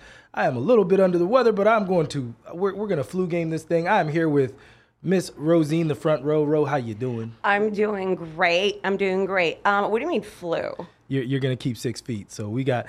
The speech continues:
Speaker 1: we got a nice little buffer. So I think you'll be fine.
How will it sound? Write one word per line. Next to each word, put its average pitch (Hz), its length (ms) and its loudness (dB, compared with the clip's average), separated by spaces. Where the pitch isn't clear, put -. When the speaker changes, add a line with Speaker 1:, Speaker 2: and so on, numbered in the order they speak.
Speaker 1:
we 147 80 0
got 156 160 4
a 156 80 2
nice 151 300 2
little 151 180 2
buffer. 135 540 -2
So 120 120 -8
I 117 80 -6
think 117 180 -10
you'll 117 100 -6
be 104 120 -10
fine. 95 300 -12